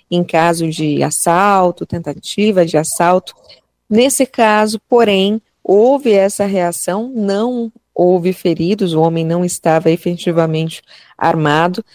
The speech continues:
A gente não recomenda esse tipo de reação, mas realmente foi uma reação muito rápida que acabou contendo, é, esse, essa tentativa de assalto que aconteceu, então, na tarde desta quinta-feira em Maringá. Joyce.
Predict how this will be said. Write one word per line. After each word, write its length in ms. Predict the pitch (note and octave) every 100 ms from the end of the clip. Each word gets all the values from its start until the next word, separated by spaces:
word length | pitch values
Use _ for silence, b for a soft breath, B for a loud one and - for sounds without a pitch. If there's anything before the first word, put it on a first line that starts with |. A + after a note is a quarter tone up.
| b -
A 60 |
gente 220 | D#3 D#3
não 140 | E3 E3+
recomenda 720 | G3 - G#3+ F#3+ G3 A#3 G3
esse 180 | F3+ F3+
tipo 280 | F3 E3 -
de 80 | -
reação, 560 | E3 D#3+ - D#3+ F3+
mas 180 | F#3+ F3
realmente 320 | F3+ F3+ F3
foi 100 | -
uma 100 | F3
reação 360 | F3 E3+ F3 E3+
muito 220 | F3 G#3
rápida 480 | G3 E3 F3 F#3 G3 b b
que 120 | - F#3+
acabou 460 | - F#3 F3 F3+ -
contendo, 880 | - A#3+ D4+ - G3+ F#3+ G3 G#3+ b b b _ -
é, 320 | F3 F3 F3
esse, 500 | - F3+ - - F3+ E3+
essa 240 | F3+ F3
tentativa 840 | E3+ F#3+ A3 G#3 F#3 - F#3 F3 F#3
de 160 | F3+
assalto 520 | F#3 - - D#3+ E3 b b b -
que 120 | F#3
aconteceu, 680 | F3 F#3 F#3+ F#3 - E3+ F3
então, 460 | F3 F3 E3 F3
na 520 | - F3 E3+ E3+ E3+ E3 -
tarde 400 | G3 A#3+ A3 G3
desta 420 | F3+ F3+ F3 F3+
quinta-feira 880 | - F3+ F3+ F3 - F3 F3 F3+ -
em 240 | F#3 G#3+ A3+
Maringá. 640 | G#3+ G#3 F#3 D#3 D3 D3
Joyce. 580 | D#3+ D#3+ C#3+ D3 -